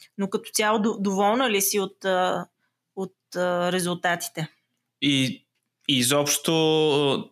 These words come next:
Speaker 2: аз бих допълнил този въпрос с, а, дали, а, си правила много екстра усилия да промотираш книгата си сама или,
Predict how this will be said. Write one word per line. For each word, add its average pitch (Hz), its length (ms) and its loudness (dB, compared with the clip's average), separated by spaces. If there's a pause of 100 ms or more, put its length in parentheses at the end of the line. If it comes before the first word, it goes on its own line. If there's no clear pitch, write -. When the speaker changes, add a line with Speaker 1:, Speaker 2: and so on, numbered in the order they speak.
Speaker 2:
аз 139 260 0
бих 147 180 -2
допълнил 147 520 0
този 143 280 0
въпрос 135 520 0
с, 139 400 0
а, 127 260 2
дали, 139 680 0 (800)
а, 127 120 2
си - 200 0
правила 143 600 2 (340)
много 143 480 4
екстра 143 360 0
усилия 139 640 2
да 123 680 2 (300)
промотираш 131 1120 2
книгата 135 440 0
си - 140 0
сама 131 440 2
или, 135 680 0